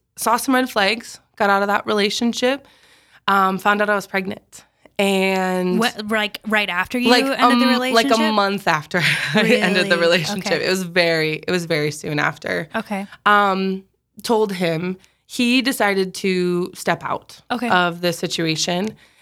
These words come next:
Speaker 1: And so it was really all on me from that point forward. Um, it was very much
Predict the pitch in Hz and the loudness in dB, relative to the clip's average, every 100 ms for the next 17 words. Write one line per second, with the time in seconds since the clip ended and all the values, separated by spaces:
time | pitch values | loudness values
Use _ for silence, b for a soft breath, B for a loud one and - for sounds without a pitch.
0 | b 202 196 202 185 185 208 196 165 190 | b 0 2 0 0 0 -2 -4 -2 0
1 | 180 185 180 175 175 185 196 _ _ _ | 0 0 -2 -2 -2 -6 -10 _ _ _
2 | _ _ - 156 160 156 160 160 160 160 | _ _ -6 -4 -2 -4 -4 -6 -8 -6
3 | 156 - - 175 _ 185 190 165 - - | -6 -8 -12 -14 _ 0 2 2 0 -2
4 | 185 180 180 170 185 139 220 - b b | -2 -2 -4 -4 -4 -2 -4 -6 b b
5 | b - 190 180 180 190 190 175 180 180 | b 2 2 2 0 0 0 0 0 2
6 | 180 175 175 | 0 -2 -4